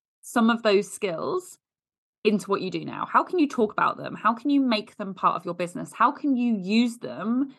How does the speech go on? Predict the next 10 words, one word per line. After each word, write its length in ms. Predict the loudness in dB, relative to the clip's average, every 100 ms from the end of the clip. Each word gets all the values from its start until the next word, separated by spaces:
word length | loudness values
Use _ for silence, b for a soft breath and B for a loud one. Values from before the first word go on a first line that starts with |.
| B _ _ _ 0
as 200 | 0 -2 -10
part 320 | 4 6 6
of 120 | 4
your 140 | 2 2
U 140 | 0
S 140 | -4
P? 300 | -6 -8 -6 2
How 100 | 2
can 280 | 4 2 2
they 320 | 0 -2